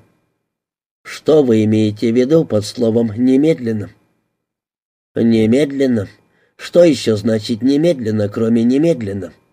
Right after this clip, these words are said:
Если предположить, что яд был введён, «Он был перед камерой, видимо, минут десять», сказал Карелла.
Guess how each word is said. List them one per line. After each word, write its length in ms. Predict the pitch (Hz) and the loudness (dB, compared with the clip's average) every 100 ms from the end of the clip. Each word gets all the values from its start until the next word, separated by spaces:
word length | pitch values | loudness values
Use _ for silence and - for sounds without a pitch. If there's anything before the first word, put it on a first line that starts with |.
| _ _ _ _ _ - | _ _ _ _ _ -4
Если 440 | 101 117 110 123 | 0 0 0 -4
предположить, 760 | 110 123 - 135 139 139 185 - | -2 -4 -2 0 2 2 0 -2
что 200 | - 110 | -6 -2
яд 260 | 113 110 | 0 0
был 220 | 107 117 117 | 0 0 0
введён, 540 | 110 117 104 117 104 107 _ _ _ _ _ - | 0 0 2 -2 -2 -10 _ _ _ _ _ -6
«Он 280 | 95 107 104 | -2 0 0
был 180 | 110 110 | -2 0
перед 320 | 120 123 117 | 0 0 0
камерой, 540 | 170 170 123 98 98 - - | 2 2 2 -2 -8 -12 -6
видимо, 440 | 110 107 107 107 | -4 -2 -2 -2
минут 380 | 110 113 120 117 | -2 0 -2 -2
десять», 440 | 156 135 - - _ - - | -2 -4 -12 -20 _ -20 -20
сказал 440 | - 123 104 101 | -8 -4 -2 -4
Карелла. 460 | 101 127 135 110 - | -4 -4 -2 -4 -8